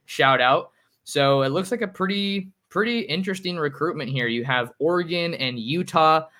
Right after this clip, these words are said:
along with the likes of Washington, Tennessee, Baylor, U C L A, Miami, Iowa, Auburn, and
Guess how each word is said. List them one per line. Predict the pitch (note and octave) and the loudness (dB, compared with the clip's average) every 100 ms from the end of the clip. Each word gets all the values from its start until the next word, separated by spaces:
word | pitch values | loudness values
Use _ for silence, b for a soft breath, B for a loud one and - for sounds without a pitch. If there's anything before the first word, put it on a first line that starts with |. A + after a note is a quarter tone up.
| b b b - | b b b -2
along | C3+ C#3 | 0 2
with | C3+ | 0
the | C3 | 0
likes | B2+ B2+ A#2 | 0 0 -4
of | G#2 | -6
Washington, | A2+ D3 D3 C#3+ A#2 A#2+ G#2+ G2 G2+ | 0 4 4 0 -6 -6 -8 -10 -8
Tennessee, | - E3 E3 C#3 A#2+ G#2+ G2+ - - - | -2 0 0 -2 -6 -6 -10 -18 -12 -2
Baylor, | D3 D#3+ C#3 A2+ G2 A#2 | 2 4 2 0 -4 -10
U | - B2+ E3 | -12 -6 -4
C | - D#3 | 0 0
L | C3 A#2+ | 2 0
A, | A2 G2+ | -4 -4
Miami, | A2+ C3 D3+ D3 B2+ A2 G2 _ - | 0 0 2 0 -2 -4 -8 _ -2
Iowa, | C3 D3+ C3+ A#2+ G#2+ G#2 - B2 | 2 2 2 0 -2 -6 -8 0
Auburn, | C#3+ D#3+ D#3 D#3+ D#3+ B2+ | 2 4 2 0 -2 -8
and | A#2+ | -10